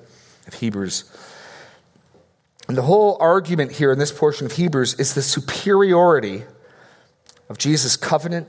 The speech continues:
of Jesus' sacrifice, and of Jesus' priesthood. Um, the, the Jesus, what he brings is better than what Moses brought down from the mountain.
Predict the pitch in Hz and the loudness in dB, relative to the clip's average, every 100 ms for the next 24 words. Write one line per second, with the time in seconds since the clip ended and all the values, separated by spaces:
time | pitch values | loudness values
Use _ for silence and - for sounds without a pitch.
0 | - 92 113 101 95 - 151 135 135 135 | -14 -10 -8 -4 0 2 2 0 -2 -2
1 | 147 131 131 - 104 113 104 107 - - | 0 0 -2 -6 -8 -6 -6 -6 -6 -2
2 | 208 - 117 80 - - - - _ _ | 0 0 0 -2 -6 -20 -20 -20 _ _
3 | _ _ - - - - 92 90 87 - | _ _ -20 -20 -20 -16 -12 -12 -12 -14
4 | 92 - 175 214 175 160 - - - 120 | -14 -2 0 2 2 2 2 -2 -4 0
5 | 180 143 185 170 151 151 120 - 170 180 | 0 2 2 0 -2 -2 -4 0 0 2
6 | 143 98 - - - 135 131 139 160 151 | 0 -2 -10 -10 -4 0 0 2 0 0
7 | 147 143 135 139 131 117 127 117 110 92 | -4 0 0 0 -2 -2 -4 0 0 -2
8 | - | -8